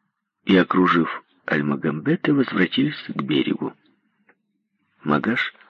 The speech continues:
встретил их издевательствами. Кокитай не остался в долгу. «Но мы-то бежали, а ты, видно, от страха просто не мог сдвинуться с места.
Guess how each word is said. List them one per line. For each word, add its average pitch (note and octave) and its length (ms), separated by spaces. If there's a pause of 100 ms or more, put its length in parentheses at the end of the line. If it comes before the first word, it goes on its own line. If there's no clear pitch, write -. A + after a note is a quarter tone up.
(340)
встретил - 580
их D2+ 220 (140)
издевательствами. C2 1120 (1600)
Кокитай - 680 (720)
не F2 160
остался D#3 480
в - 80
долгу. C2 440 (1800)
«Но A#2+ 300
мы-то A2+ 520
бежали, G2+ 680
а G#1 320 (120)
ты, F#2 140
видно, F#2+ 340
от - 100
страха G#2 400
просто - 400 (500)
не B2+ 160
мог D3+ 220
сдвинуться D#3 500
с - 140
места. - 440